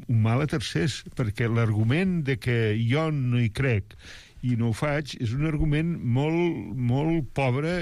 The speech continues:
i, a més, molt egoista, en el sentit de que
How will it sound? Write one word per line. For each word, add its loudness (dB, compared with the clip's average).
i, 0
a 0
més, -2
molt 2
egoista, -2
en 0
el 0
sentit 0
de 0
que 0